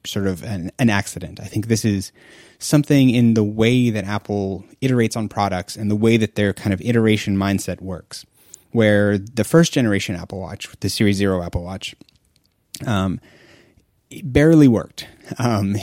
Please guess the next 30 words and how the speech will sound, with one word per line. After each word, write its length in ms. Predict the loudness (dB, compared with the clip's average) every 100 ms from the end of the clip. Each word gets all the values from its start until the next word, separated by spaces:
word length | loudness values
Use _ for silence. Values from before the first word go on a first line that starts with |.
| 0
it 160 | 0 4
was 520 | 4 4 2 -4 -8 -14 -6
a 140 | -4 -4
product 580 | 0 2 4 2 -2
that, 400 | -2 -2 -4 -10 _ _ _ _ _ _ _ _
um, 440 | -6 -4 -2 -4 -8 _ _
you 80 | -6
know, 80 | -2
was 180 | 0 0
a 60 |
functional 340 | 0 0 0 0
product 300 | 0 -2 -2
and 120 | -2
I 40 |
think 180 | -2 -2
would 340 | -4 -6 -10 -16 -2
work, 180 | -2 0
you 80 | -2
know, 60 |
it's 80 | -2
like 160 | -4 -4
it 140 | 2
did 200 | 2 4
what 200 | 4 4
it 60 | 2
needed 300 | 2 0 -6
to 80 | -8
do, 340 | -6 -6 -8
but 140 | -6
it 100 | -6